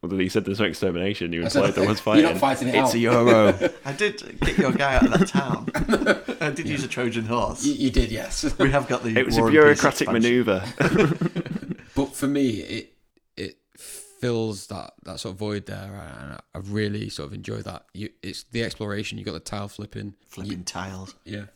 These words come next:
Speaker 2: You're never quite sure where the, the place you're exploring is gonna fit correctly, you, whether you can actually move into it, whether you can use those resources. Uh, so it adds some random elements with that. There's not so much tech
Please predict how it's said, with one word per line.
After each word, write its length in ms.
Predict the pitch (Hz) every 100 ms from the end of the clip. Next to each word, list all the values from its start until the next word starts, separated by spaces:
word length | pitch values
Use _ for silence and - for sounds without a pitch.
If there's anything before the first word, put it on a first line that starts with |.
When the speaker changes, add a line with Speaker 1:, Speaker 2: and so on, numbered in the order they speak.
| _
Speaker 2:
You're 140 | 113 117
never 200 | 123 117
quite 260 | - 117
sure 240 | - 117 107
where 300 | 104 110 110
the, 440 | 104 104 98 92 -
the 80 | -
place 240 | - 113 104
you're 80 | 92
exploring 340 | - 104 101
is 100 | 101
gonna 160 | 95 87
fit 540 | - - 104 101 - _ _ -
correctly, 540 | - 101 - 107 101
you, 260 | 98 95 - _ -
whether 220 | 107 101
you 60 | 104
can 120 | -
actually 180 | - 104
move 200 | 104 98
into 260 | 104 -
it, 180 | 101 -
whether 120 | - 98
you 60 |
can 80 | 110
use 140 | 107 95
those 200 | 95 87
resources. 580 | 95 107 101 107 98 - _ _
Uh, 220 | 113 107 104
so 140 | 107
it 100 | -
adds 200 | - 107
some 340 | - 95 98 - _ _ _
random 300 | 104 104 104
elements 300 | 104 104 98
with 120 | 101 98
that. 220 | 101 - _ _ _
There's 160 | - 101
not 200 | 139 -
so 200 | - 160
much 680 | 151 147 - - - - - _ _ _ _
tech 460 | - - 113 - -